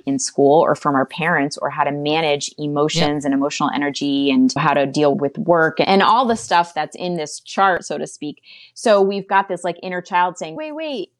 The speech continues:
Speaker 1: I didn't, that doesn't make sense." And we have to relearn things. And we've got those tapes. Everyone has the tapes in the head
Speaker 2: Mm-hmm.
Speaker 1: of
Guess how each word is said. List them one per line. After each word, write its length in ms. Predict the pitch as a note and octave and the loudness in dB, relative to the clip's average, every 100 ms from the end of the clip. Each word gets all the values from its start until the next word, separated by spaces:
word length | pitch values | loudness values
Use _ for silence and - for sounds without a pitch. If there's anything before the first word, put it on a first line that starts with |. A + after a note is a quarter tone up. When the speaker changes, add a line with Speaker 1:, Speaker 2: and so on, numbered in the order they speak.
| _ | _
Speaker 1:
I 140 | C4 | -6
didn't, 380 | F4 D#4+ - G3+ | -4 -6 -10 -6
that 120 | C4 | -4
doesn't 200 | F4 F4 | -4 -6
make 160 | D#4+ - | -6 -4
sense." 380 | F#4 D4 F#3 - | -2 -2 -2 -4
And 160 | G3 G3 | -4 -2
we 120 | G#3 | -2
have 140 | A3 G#3+ | -2 -4
to 60 | E3+ | 0
relearn 480 | F#3+ G3+ G3+ A3+ | 2 2 2 0
things. 260 | G#3+ E3+ F3 | 0 -2 -2
And 60 | G3+ | 0
we've 180 | G#3 A3 | 0 2
got 220 | G#3 A3 | 0 2
those 220 | G#3+ G#3 | 0 0
tapes. 480 | - B3+ - - - | -4 -4 -4 -6 -6
Everyone 380 | G3 C4+ G3+ D3+ | -4 -2 -4 -6
has 200 | C3+ - | -10 -12
the 80 | |
tapes 380 | - D3+ - - | -8 -8 -8 -10
in 80 | C3 | -14
the 60 | - | -4
head 280 | D3 - - | -4 -4 -6
Speaker 2:
Mm-hmm. 360 | F3 F3+ F3 F3 D#3+ | -4 -2 0 0 2
Speaker 1:
of 240 | E3 D#3 | 2 0